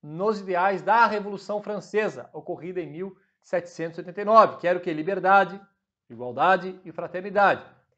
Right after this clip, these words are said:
Para chamar a atenção da população e ganhar mais adeptos ao movimento,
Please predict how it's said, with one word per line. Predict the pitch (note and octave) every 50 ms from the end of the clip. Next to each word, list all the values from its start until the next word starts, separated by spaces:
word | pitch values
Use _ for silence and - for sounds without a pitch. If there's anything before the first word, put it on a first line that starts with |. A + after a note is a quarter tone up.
| _ _ _ _ _ _ _ _ _ _ _ _ -
Para | G#3 A#3+ C#4+ C#4+ B3
chamar | - A3+ A3 A3 A#3 A#3
a | A3
atenção | G#3 G#3+ G#3 F#3+ - - G#3 G#3 A#3 B3 A#3+ G#3
da | F3+ G3+ A#3 B3+ B3
população | - G#3+ G3 - - E3 E3 D#3 C#3+ B2+ - - - C#3+ F3 G3 - _ _ _ _ _ _ _ -
e | F#3+
ganhar | F3+ F#3+ G3+ F#3+ G3 A3 B3+ B3+
mais | A3 G#3 G#3 G#3 G3+ F#3+ D#3 F#3
adeptos | G3+ G3 D#3 D3 D3+ D#3+ D#3+ D#3+ - E3+ C#3 C3+
ao | C3+ B2+
movimento, | A#2+ A2+ A2 B2 D3+ C#3+ A#2+ A#2+ B2 _